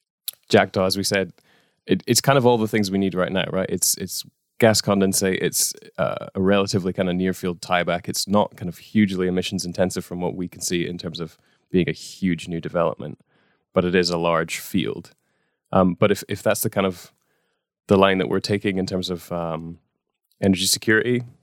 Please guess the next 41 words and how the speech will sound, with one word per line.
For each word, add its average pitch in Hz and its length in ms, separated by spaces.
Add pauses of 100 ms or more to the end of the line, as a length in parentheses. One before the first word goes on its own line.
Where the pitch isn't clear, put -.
that's 98 180
good. - 260
But 95 140
if - 140
we're, 92 160 (140)
if - 140
we're 98 60
coming 98 220
up 92 140
against - 540
a 95 80
lot - 180
of - 80
opposition 101 460
just 98 180
for 92 100
that, 90 320 (920)
I 107 80
think 113 180
this 104 140
is 95 100
the 101 80
new 95 140
normal 95 380
in 92 80
terms 90 220
of 85 80
what, 92 140
what 92 160
we're 92 60
gonna 92 180
see 95 160
for 90 160
every 90 380
kind 95 180
of 85 80
field 92 220
approval. 95 520 (560)
And 90 140
I 90 120
imagine, 95 760